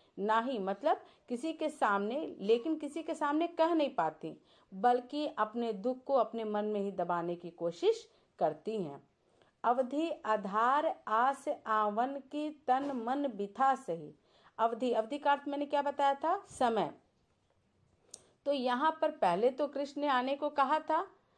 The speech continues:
तो कृष्ण के आने के इंतजार में उन्होंने अपना दर्द सहा, लेकिन अब कृष्ण के,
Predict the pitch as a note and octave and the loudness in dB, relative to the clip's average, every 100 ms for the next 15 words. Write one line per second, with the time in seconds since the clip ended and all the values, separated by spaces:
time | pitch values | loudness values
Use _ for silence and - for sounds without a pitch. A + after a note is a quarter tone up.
0 | _ _ - D4+ D4+ E4 E4 E4 E4+ - | _ _ -4 -2 -2 -2 -2 -2 -2 -2
1 | - G#3+ A3 B3+ E4+ F4 D#4+ D4+ C#4 B3 | 2 4 4 4 0 0 0 0 0 0
2 | G3+ G3 F#3+ D#3+ D3+ D3 _ _ _ _ | 2 2 2 -2 -8 -14 _ _ _ _
3 | _ _ _ _ F#3+ G#3+ B3+ C#4+ C#4 B3+ | _ _ _ _ -4 -2 -2 0 0 0
4 | B3+ B3+ G3+ A3+ A3+ A#3 A#3 F3+ E3 D#3 | 2 0 4 4 4 2 0 -2 -2 -6
5 | D3 _ _ _ _ _ _ F3 F3 F3 | -10 _ _ _ _ _ _ -6 -4 -4
6 | A#3+ A#3 A#3 B3 B3 B3+ B3+ B3+ | -2 -2 0 -6 -4 -6 0 0